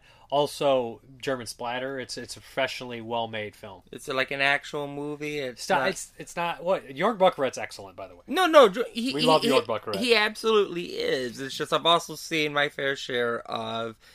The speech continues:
Speaker 2: German
Speaker 1: But this is not
Speaker 2: S O B
Speaker 1: German
Speaker 2: splatter
Speaker 1: splatter.
Speaker 2: films.
Speaker 1: This is not S O B. This is a,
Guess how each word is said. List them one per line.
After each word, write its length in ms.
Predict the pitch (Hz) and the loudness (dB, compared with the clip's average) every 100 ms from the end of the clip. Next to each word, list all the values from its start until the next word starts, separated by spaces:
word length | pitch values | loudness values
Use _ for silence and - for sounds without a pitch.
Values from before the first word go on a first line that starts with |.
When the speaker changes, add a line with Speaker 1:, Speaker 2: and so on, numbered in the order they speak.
| - _ - | -20 _ -18
Speaker 2:
German 480 | 127 143 135 131 127 | -2 2 2 2 2
Speaker 1:
But 100 | 175 | 4
this 180 | 214 180 | 6 4
is 100 | 202 | 6
not 120 | 202 | 6
Speaker 2:
S 0 | |
O 40 | 185 | 6
B 60 | |
Speaker 1:
German 260 | 170 165 143 | 6 4 4
Speaker 2:
splatter 60 | 117 | 4
Speaker 1:
splatter. 280 | 156 147 113 | 4 4 2
Speaker 2:
films. 80 | 117 | -4
Speaker 1:
This 140 | - | -8
is 120 | 131 | -2
not 220 | 143 143 | 2 2
S 180 | 135 - | 2 -2
O 60 | 127 | -6
B. 140 | 120 | -6
This 180 | 117 131 | -6 -6
is 120 | 135 | -2
a, 140 | 127 | -2